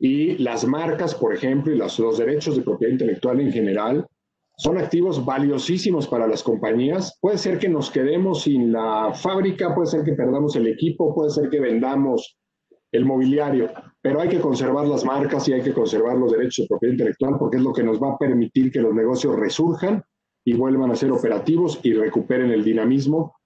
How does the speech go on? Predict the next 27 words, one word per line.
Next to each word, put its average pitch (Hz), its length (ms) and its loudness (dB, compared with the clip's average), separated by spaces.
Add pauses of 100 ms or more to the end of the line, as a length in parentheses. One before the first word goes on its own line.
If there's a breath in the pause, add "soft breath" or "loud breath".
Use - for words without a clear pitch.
(140)
porque 135 220 0
esos 131 180 0
valores 131 580 0 (220)
casi 143 320 0
no 127 140 2
se 131 160 0
deprecian, - 600 -2 (280)
mantienen 123 580 2
el, 101 260 0 (460)
el, 107 160 4
el 110 160 2
estándar. 110 640 0
Entonces 123 500 0
hay 131 80 0
que 147 220 -2
cu-, - 160 2
seguir 143 380 2
cuidando 127 680 0 (100)
esos, 117 340 0 (140)
esos 127 280 0
activos. 95 680 -2 (500)
Eh, 135 280 2
y 156 60 4
el 220 120 2
otro 214 380 0
es, 190 240 0
en 151 180 2